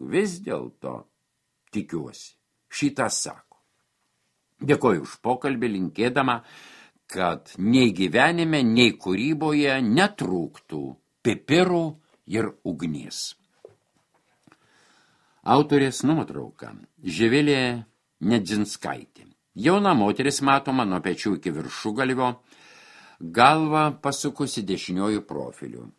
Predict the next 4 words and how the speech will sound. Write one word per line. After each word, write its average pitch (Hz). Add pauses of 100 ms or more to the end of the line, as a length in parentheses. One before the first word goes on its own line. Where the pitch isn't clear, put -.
(680)
Jos 147
svajingas 113
žvilgsnis 160
nukreiptas 107